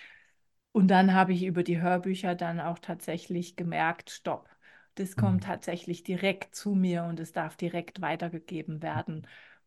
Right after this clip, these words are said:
Speaker 1: Und da kommen Worte aus mir raus, die hab ich nicht bewusst gewählt.
Speaker 2: Ja,
Speaker 1: Das
Speaker 2: das
Speaker 1: war
Speaker 2: sind
Speaker 1: wie
Speaker 2: so
Speaker 1: so ein
Speaker 2: ein
Speaker 1: Channeling.
Speaker 2: Cha-, wollte ich sagen, Channeling. Das, das
Speaker 1: Ja,
Speaker 2: heißt,
Speaker 1: manche
Speaker 2: du
Speaker 1: würden
Speaker 2: denkst an
Speaker 1: Channeling
Speaker 2: was.
Speaker 1: dazu
Speaker 2: Mhm.
Speaker 1: sagen.
Speaker 2: Ja, ja.
Speaker 1: Und dann hab ich immer da gesessen und hab gesagt, "Pff,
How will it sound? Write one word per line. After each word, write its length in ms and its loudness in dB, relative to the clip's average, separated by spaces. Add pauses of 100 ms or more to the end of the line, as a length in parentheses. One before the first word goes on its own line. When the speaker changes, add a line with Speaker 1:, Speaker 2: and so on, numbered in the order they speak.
(180)
Speaker 1:
Und 160 4
da 100 6
kommen 340 6
Worte 420 4
aus 220 -2
mir 240 2
raus, 460 4
die 160 -4
hab 200 -2
ich 140 -4
nicht 260 0
bewusst 520 -2
gewählt. 760 0 (540)
Speaker 2:
Ja, 100 8
Speaker 1:
Das 40 4
Speaker 2:
das 100 8
Speaker 1:
war 140 12
Speaker 2:
sind 20 10
Speaker 1:
wie 120 6
Speaker 2:
so 100 6
Speaker 1:
so 0 -
ein 120 10
Speaker 2:
ein 0 -
Speaker 1:
Channeling. 680 8 (160)
Speaker 2:
Cha-, 180 6
wollte 100 8
ich 60 2
sagen, 200 6
Channeling. 500 2 (180)
Das, 180 -4
das 180 6
Speaker 1:
Ja, 160 12
Speaker 2:
heißt, 0 -
Speaker 1:
manche 280 4
Speaker 2:
du 40 4
Speaker 1:
würden 220 6
Speaker 2:
denkst 40 0
an 160 4
Speaker 1:
Channeling 260 6
Speaker 2:
was. 20 -10
Speaker 1:
dazu 280 -2
Speaker 2:
Mhm. 0 -
Speaker 1:
sagen. 400 0
Speaker 2:
Ja, 180 -6 (340)
ja. 100 0
Speaker 1:
Und 80 8
dann 180 10
hab 120 6
ich 100 4
immer 160 8
da 140 6
gesessen 420 -2
und 100 4
hab 60 -4
gesagt, 360 -4 (240)
"Pff, 240 4